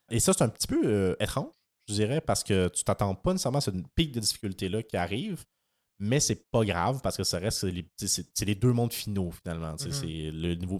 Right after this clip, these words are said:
Speaker 1: le
Speaker 2: Les deux phases qui prennent fin, là,
Speaker 1: Ouais.
Speaker 2: vraiment.
Speaker 1: D'ailleurs, j'ai oublié de dire ça, puis c'est, c'est un autre élément qui est excellent dans le jeu, c'est que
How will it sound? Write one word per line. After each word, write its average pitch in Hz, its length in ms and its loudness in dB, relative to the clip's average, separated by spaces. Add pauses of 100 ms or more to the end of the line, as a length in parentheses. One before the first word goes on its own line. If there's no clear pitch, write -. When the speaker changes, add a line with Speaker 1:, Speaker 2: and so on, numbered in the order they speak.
Speaker 1:
le 87 320 0
Speaker 2:
Les 139 120 0
deux 156 200 0
phases 143 360 0
qui - 80 -16
prennent 127 220 -12
fin, 113 280 -10
là, 104 160 -6
Speaker 1:
Ouais. 85 80 -6
Speaker 2:
vraiment. 101 260 -14 (400)
Speaker 1:
D'ailleurs, 143 240 4
j'ai 123 100 0
oublié 117 180 0
de - 40 -8
dire 113 180 2
ça, - 140 -2
puis - 80 -2
c'est, 98 140 -4
c'est 95 200 -4
un 90 120 -6
autre 123 160 0
élément 98 260 -2
qui - 140 -12
est - 160 -18
excellent 110 720 0
dans 95 120 0
le 87 80 -2
jeu, 110 220 0
c'est 101 160 -4
que - 180 -4